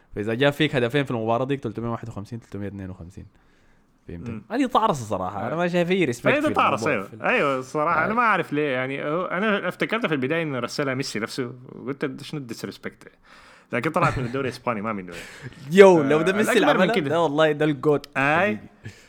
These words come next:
Speaker 2: آي. ده حيكون الجوت فين؟ ها-، هاك بتذكر لما حشرت فيك تلاتة أجوال، هاك اشرب.
Speaker 1: <laughs> أمسك اشرب، اشرب انسى. آي، آي. حار، أنا عارفه حار.
Speaker 2: لكن
Speaker 1: <laughs>
Speaker 2: ال-، الأسوأ من كده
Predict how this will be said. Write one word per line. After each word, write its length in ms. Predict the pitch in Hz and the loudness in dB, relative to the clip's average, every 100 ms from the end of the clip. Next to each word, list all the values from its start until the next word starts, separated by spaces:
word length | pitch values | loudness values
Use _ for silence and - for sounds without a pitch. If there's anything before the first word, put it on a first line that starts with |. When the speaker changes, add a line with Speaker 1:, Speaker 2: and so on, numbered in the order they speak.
| _ - | _ -4
Speaker 2:
آي. 360 | 131 143 175 202 - | 0 0 -2 -4 -6
ده 100 | - | -2
حيكون 300 | 175 165 196 | -2 0 -2
الجوت 280 | 165 175 180 | 0 -2 0
فين؟ 300 | 180 135 117 | -2 -2 -2
ها-، 300 | 123 120 135 | 0 2 0
هاك 140 | 135 | -2
بتذكر 600 | 123 113 127 127 131 113 | -6 -2 -4 -2 -6 -4
لما 260 | 107 101 98 | -6 -6 -6
حشرت 360 | 117 127 123 | -2 -2 -2
فيك 140 | 120 127 | -4 -4
تلاتة 380 | 135 123 147 104 | -2 -2 0 -2
أجوال، 340 | - 120 135 | -2 -2 0
هاك 300 | 120 127 123 | 0 0 -2
اشرب. 260 | 139 120 110 165 - | -2 0 -2 -4 -6
Speaker 1:
<laughs> 140 | - | -10
أمسك 240 | 107 113 110 | -12 -10 -10
اشرب، 260 | - 101 - - - | -10 -12 -14 -16 -14
اشرب 340 | 110 120 104 | -8 -4 -4
انسى. 240 | 110 110 92 | -4 -6 -10
آي، 420 | 87 90 87 82 | -10 -12 -12 -14
آي. 80 | 82 _ - | -18 _ -20
حار، 360 | - 123 117 107 | -6 -2 -2 -4
أنا 140 | 110 | -6
عارفه 280 | 110 110 - | -6 -6 -4
حار. 100 | 135 | -2
Speaker 2:
لكن 180 | 156 254 | -2 -2
Speaker 1:
<laughs> 20 | 143 | -4
Speaker 2:
ال-، 640 | 143 139 - 131 - - | -4 -4 -6 -10 -12 -4
الأسوأ 520 | 151 151 220 220 254 | -2 0 0 0 0
من 200 | 180 160 | 2 0
كده 360 | 156 185 170 185 | 0 0 0 -2